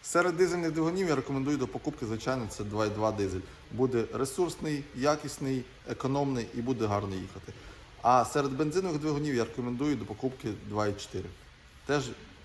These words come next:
ресурсний та надійний. Що ви отримаєте, коли купите Honda C R V в бюджеті до двадцяти тисяч доларів?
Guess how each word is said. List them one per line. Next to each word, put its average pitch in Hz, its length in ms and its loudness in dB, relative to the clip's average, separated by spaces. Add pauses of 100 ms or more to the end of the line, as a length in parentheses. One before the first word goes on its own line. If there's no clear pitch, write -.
(120)
ресурсний 120 560 0
та 107 160 -2
надійний. 95 400 -4 (1040)
Що - 260 2
ви 190 100 4
отримаєте, 151 500 0
коли 117 280 0
купите 117 460 -4 (200)
Honda 107 180 0
C - 180 -4
R 95 200 -2
V - 80 -6 (380)
в 101 40 -12
бюджеті 110 340 0
до 101 100 -6
двадцяти 95 300 0
тисяч 95 220 -4
доларів? 90 280 -6